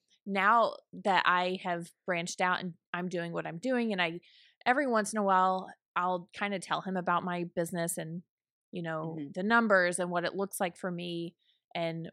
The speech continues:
Speaker 1: working with contractors. And he's like, "I should, I, I wish this had been more of an opportunity, or I had realized it was an opportunity for you." And I,
Speaker 2: Yeah.
Speaker 1: that,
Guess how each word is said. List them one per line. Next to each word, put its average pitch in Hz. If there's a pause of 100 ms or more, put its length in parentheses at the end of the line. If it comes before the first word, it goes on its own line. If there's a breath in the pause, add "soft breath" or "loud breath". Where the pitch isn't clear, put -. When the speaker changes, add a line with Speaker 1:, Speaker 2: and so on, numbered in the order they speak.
Speaker 1:
working 180
with 170
contractors. 170
And 170
he's 175
like, 156 (760)
"I 240 (540)
should, 196
I, 185 (400)
I 196
wish 220
this 226
had 180
been 185
more 175 (1300)
of 185
an 175
opportunity, 175
or 170
I 160
had 165 (140)
realized 196
it -
was 240
an 240
opportunity 247
for 247
you." 247
And 208
I, 170
Speaker 2:
Yeah. 170 (640 soft breath)
Speaker 1:
that, 175